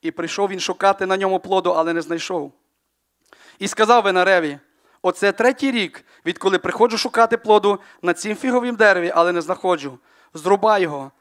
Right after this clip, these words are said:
На що й землю марнує воно. А той йому у відповідь каже:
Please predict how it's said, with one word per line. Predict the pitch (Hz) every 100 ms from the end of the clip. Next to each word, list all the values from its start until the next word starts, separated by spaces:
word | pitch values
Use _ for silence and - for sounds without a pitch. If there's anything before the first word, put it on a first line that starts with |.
| _ _ _ _ _ _ -
На | 180
що | - 220
й |
землю | 175 226 202
марнує | 175 170 185 196
воно. | 170 165 180 147 _ _ _ _ -
А | 160
той | 160 233
йому | 233 214
у |
відповідь | 214 - 190 180
каже: | 196 180 151